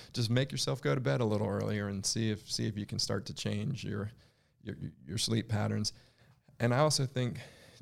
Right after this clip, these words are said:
don't worry as much about eight hours. From, from what I've read and experienced, it's kind of a bullshit guideline.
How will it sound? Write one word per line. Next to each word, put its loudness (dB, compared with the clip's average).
don't 0
worry 4
as 0
much 0
about 2
eight 0
hours. 2
From, -4
from -4
what 2
I've -2
read 0
and -4
experienced, -2
it's -6
kind 0
of -4
a -6
bullshit -4
guideline. 2